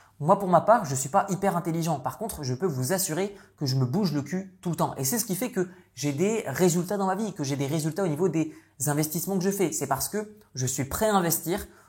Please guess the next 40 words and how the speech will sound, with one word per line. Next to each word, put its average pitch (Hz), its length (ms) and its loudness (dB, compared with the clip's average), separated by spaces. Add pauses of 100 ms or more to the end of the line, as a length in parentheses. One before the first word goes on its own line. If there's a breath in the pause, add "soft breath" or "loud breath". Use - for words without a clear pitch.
(120)
je 131 100 -6
fais 185 140 0
des 196 80 6
recherches 165 600 2
et 139 80 -4
lorsque 139 280 0
mes 139 100 0
recherches 156 380 0
ont 151 40 2
abouti, 139 460 -2 (200 loud breath)
j'agis. 139 520 2 (160 loud breath)
Donc, 139 240 -4
ne 165 160 0
cherchez 247 320 -2
pas 214 300 4
à 135 100 0
trop 220 260 0
en 214 60 2
savoir, 156 580 4 (220 loud breath)
cherchez 202 600 0
à 135 80 4
maîtriser 180 680 0 (240 loud breath)
vos 135 240 -2
investissements, 131 720 2
à 117 140 -8
comprendre 190 520 -2
dans 131 120 0
quoi 170 180 -4
est-ce 156 140 -2
que 143 80 -6
vous 120 260 -2
investissez. 165 640 0 (300 loud breath)
Mais 135 180 -6
à 180 60 2
un 208 80 4
moment, 185 420 2 (280 loud breath)
il 135 120 -2
faut, 196 460 2 (420)
je 139 160 0
pense, 170 600 0